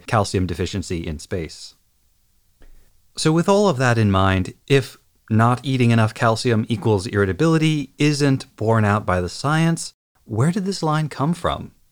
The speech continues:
I wasn't able to find any references to a link between calcium consumption and irritability in English. But when I searched for information about calcium deficiency in Japanese, I discovered a funny thing.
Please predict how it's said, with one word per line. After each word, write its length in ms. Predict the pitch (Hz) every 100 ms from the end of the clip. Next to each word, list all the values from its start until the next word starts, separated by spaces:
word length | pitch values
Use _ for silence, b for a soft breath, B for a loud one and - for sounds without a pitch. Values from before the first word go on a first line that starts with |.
| _ _ _ _ _ _ _ _ _ _ _ _ _ _
I 80 | 127
wasn't 600 | 147 175 170 180 170 -
able 280 | 131 127 123
to 80 | 113
find 320 | - 101 98
any 160 | 95 95
references 680 | 95 92 110 98 107 98 -
to 140 | -
a 20 |
link 360 | 87 98 110 -
between 320 | 101 101 90
calcium 500 | - 110 107 - 110
consumption 640 | - 110 113 101 - 113 104
and 160 | 101 -
irritability 720 | 101 101 92 95 98 95 95
in 200 | 95 90 -
English. 600 | 95 90 87 - - - _ _ _ _ _ _
But 100 | 123
when 80 | 175
I 80 | 190
searched 400 | - 202 - -
for 140 | 165
information 520 | 160 - 143 143 147
about 220 | 131 117
calcium 380 | - 123 113 117
deficiency 500 | 104 113 107 104 110
in 220 | 107 104
Japanese, 680 | 98 87 - 120 147 151 139 -
I 120 | 123
discovered 360 | 139 - 185 175
a 60 |
funny 240 | 170 139 127
thing. 460 | - 117 78 80